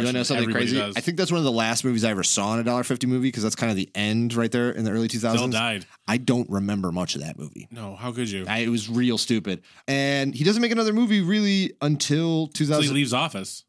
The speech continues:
Speaker 1: Kinda, he does. Well, he's still in office in two thousand ten, and he does himself a,
Speaker 2: He has, he has
Speaker 1: a little,
Speaker 2: one, yeah.
Speaker 1: yeah, he's a little cameo, this trench in The Expendables, which, if you've never seen The Expendables,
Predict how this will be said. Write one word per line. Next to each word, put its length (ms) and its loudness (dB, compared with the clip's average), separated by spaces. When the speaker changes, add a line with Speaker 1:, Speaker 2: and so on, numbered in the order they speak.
Speaker 1:
Kinda, 460 2
he 120 -2
does. 460 0
Well, 120 -2
he's 120 2
still 160 2
in 60 4
office 340 2
in 260 -2
two 140 0
thousand 320 0
ten, 420 0
and 100 -6
he 80 -4
does 160 -2
himself 380 -4
a, 100 -2
Speaker 2:
He 100 0
has, 280 -4
he 80 -4
has 140 -2
Speaker 1:
a 80 -4
little, 200 0
Speaker 2:
one, 280 -4
yeah. 240 -4
Speaker 1:
yeah, 120 -2
he's 120 -2
a 40 -4
little 160 -2
cameo, 680 -2
this 140 -10
trench 720 -2
in 300 -4
The 340 -2
Expendables, 1700 -4
which, 560 0
if 80 -6
you've 100 -6
never 140 -2
seen 160 -2
The 80 -2
Expendables, 600 -2